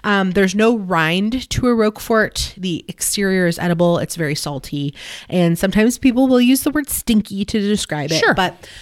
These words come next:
Speaker 1: um, blue cheeses are,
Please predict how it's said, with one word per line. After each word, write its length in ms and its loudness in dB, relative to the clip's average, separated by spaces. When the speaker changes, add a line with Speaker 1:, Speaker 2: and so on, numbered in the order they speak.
Speaker 1:
um, 480 -4
blue 160 -4
cheeses 540 0
are, 480 0